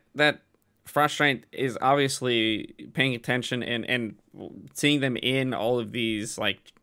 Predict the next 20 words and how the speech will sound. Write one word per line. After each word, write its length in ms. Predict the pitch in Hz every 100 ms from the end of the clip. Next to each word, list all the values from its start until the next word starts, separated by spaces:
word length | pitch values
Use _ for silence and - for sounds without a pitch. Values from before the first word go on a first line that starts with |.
| _ _
chat 300 | - 120 139
rooms 400 | 101 85 87 -
and, 220 | 98 92
and 320 | 76 92 95 90
for 260 | 113 98
a 60 | 90
lot 200 | 104 127
of 60 | 120
these 160 | 117
streams 580 | - 120 113 92 85 - 107
that 100 | 104
are 80 |
going 280 | 110 107 104
on, 300 | 95 104 117
and 220 | 123 117 110
then 140 | 113
just 220 | 110 113
constantly 480 | - 123 120 120 110
that's 220 | 104 113
Gerald 520 | - 113 104 107 120